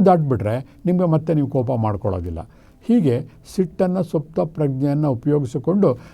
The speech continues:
ನೀವು ಕಂಟ್ರೋಲ್ ಮಾಡ್ಬೋದು. ಹಾಗೆ ಇದು ಹೇಗೆ ಅಂತಂದರೆ, ಸುಪ್ತ ಪ್ರಜ್ಞೆ ಹೇಗಿದೆ ಅಂತಂದರೆ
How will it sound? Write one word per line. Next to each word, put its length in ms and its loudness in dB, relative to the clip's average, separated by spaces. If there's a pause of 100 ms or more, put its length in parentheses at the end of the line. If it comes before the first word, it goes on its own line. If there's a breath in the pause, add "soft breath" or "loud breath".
(140 loud breath)
ನೀವು 120 2
ಕಂಟ್ರೋಲ್ 340 0
ಮಾಡ್ಬೋದು. 580 0 (500 soft breath)
ಹಾಗೆ 500 2 (1040 soft breath)
ಇದು 80 2
ಹೇಗೆ 220 4
ಅಂತಂದರೆ, 340 2
ಸುಪ್ತ 300 -2
ಪ್ರಜ್ಞೆ 420 0
ಹೇಗಿದೆ 320 2
ಅಂತಂದರೆ 580 -2